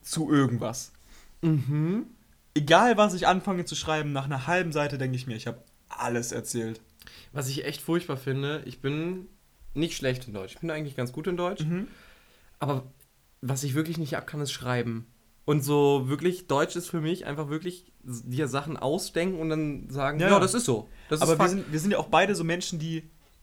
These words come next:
Speaker 1: die, glaube ich, einfach eine Aufmerksamkeitsspanne von zwanzig Sekunden haben.
Speaker 2: Wirklich, wir haben das heftigste A D H S der Welt.
Speaker 1: Es ist so schlimm.
Speaker 2: Und dann mu-, mussten wir Kurzgeschichten schreiben.
Speaker 1: Mhm.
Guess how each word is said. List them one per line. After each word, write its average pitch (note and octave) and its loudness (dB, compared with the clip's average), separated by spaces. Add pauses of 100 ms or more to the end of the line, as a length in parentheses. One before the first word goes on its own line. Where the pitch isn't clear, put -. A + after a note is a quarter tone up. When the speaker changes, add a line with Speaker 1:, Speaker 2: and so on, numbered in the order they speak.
(260)
Speaker 1:
die, C#3+ -8
glaube D#3 4
ich, D3+ -6
einfach D3 -2
eine D3+ -2
Aufmerksamkeitsspanne D3 -2
von B2+ -6
zwanzig B2+ -4
Sekunden B2+ -6
haben. D3 0
Speaker 2:
Wirklich, C#3 0
wir C3+ 4
haben C#3 0
das B2+ -6
heftigste E3+ -2
A C3 0
D D3 -2
H C#3+ -2
S C3 -4
der D3+ 0
Welt. B2+ 2
Speaker 1:
Es B2 0
ist - -2
so E3 2
schlimm. D#3 -2 (580)
Speaker 2:
Und D3+ 2 (200)
dann C#3+ 0
mu-, E3 2
mussten F3 0
wir D3+ 0
Kurzgeschichten B2 -4
schreiben. G#2+ -10
Speaker 1:
Mhm. D#3+ -2